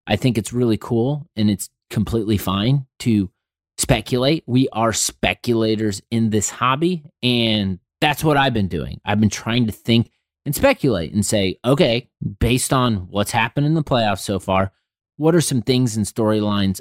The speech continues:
about sports cards that we can begin to look at with these players that make the hobby move?" And I think the guy I just talked about, LeBron James, people want to say,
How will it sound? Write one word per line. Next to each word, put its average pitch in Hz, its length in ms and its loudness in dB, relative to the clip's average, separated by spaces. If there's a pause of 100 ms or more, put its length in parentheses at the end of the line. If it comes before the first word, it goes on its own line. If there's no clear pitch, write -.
about 104 600 -2
sports - 420 0
cards 95 360 -2
that 90 160 -4
we 107 140 0
can 98 140 -2
begin 90 300 0
to 85 60 0
look 85 260 -4
at - 180 -12 (100)
with 170 140 2
these 156 200 2
players 98 600 0 (120)
that 104 560 0
make 110 260 -2
the 107 80 0
hobby 92 300 0
move?" 82 300 -4 (720)
And 139 160 0
I 127 140 0
think 110 540 -4
the 127 140 -2
guy 113 260 2
I 113 60 4
just 110 200 -2
talked 170 240 0
about, 92 280 -4
LeBron 110 340 0
James, 113 520 -4 (1000)
people 214 580 0
want 170 300 2
to 147 100 -2
say, 131 680 0